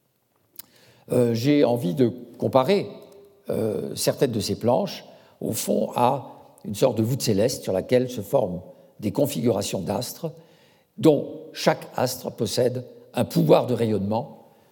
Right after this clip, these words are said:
qui se répercute sur les autres. Euh, l'idée de ce pouvoir de rayonnement et de l'énergie qui se dégage de chacune de ces images était, euh, extrêmement importante pour Warburg.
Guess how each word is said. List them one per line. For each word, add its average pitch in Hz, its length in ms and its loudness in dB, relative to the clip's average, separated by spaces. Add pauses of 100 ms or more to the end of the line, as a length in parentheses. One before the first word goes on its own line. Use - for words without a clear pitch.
(140)
qui 127 400 -2 (160)
se - 200 -2
répercute 113 680 -2 (160)
sur - 240 -2
les 98 160 2
autres. - 320 -6 (640)
Euh, 104 320 2 (220)
l'idée 147 340 0
de 110 300 -2 (260)
ce - 100 -10
pouvoir - 320 0
de 139 60 -2
rayonnement 123 380 2
et 117 40 0
de 101 80 -2
l'énergie 123 600 0
qui 101 100 -10
se - 120 -12
dégage 101 500 -4 (400)
de 127 120 -4
chacune 107 500 -2
de - 100 -10
ces 90 260 -4
images 107 380 -2 (400)
était, - 400 -2 (220)
euh, 92 240 -4 (140)
extrêmement - 340 -4
importante 98 480 -6
pour - 360 -8
Warburg. - 360 -6